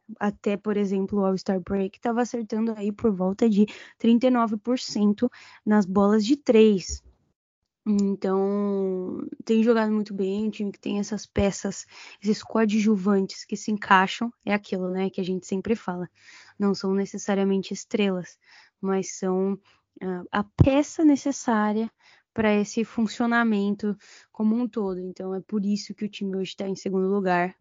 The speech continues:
porque rola toda essa sinergia, né, por parte dos jogadores. E falando em jogadores, acho que chegou a hora da gente falar do Ja Morant, né? <laughs>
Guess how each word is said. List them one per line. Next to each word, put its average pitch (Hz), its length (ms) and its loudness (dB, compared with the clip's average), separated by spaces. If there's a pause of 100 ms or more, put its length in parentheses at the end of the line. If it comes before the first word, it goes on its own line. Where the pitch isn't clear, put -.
porque 196 920 -8
rola 196 440 0
toda 208 220 -16
essa - 380 -10
sinergia, 220 1000 0
né, 180 160 -4
por - 160 -8
parte - 320 -6
dos 190 160 -4
jogadores. 190 720 -4 (600)
E 403 80 -4
falando 226 280 2
em 202 100 2
jogadores, 196 520 0
acho 190 180 -4
que - 60 -18
chegou 196 280 -2
a 190 60 4
hora 190 120 2
da 190 100 0
gente 190 180 -2
falar 220 180 -2
do 208 160 -8
Ja 208 100 2
Morant, 196 380 4
né? 180 140 -6 (200)
<laughs> - 240 -18